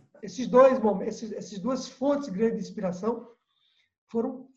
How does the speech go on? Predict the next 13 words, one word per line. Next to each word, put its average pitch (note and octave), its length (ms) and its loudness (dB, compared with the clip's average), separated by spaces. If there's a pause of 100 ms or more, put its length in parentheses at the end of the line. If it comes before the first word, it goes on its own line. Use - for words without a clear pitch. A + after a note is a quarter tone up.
(180)
fundamentais A#3+ 580 -4
naquela G#3 280 -2
época. F#3 160 -6
E F4+ 60 -4
aí F4+ 80 -2
eu D#4+ 60 0
resolvi, D4 380 0
então, B3+ 540 -2 (260)
embarcar C4 580 -2
numa A3 140 0
jornada G#3 460 0
nova, G3+ 580 2 (1040)
né? A#3+ 300 -4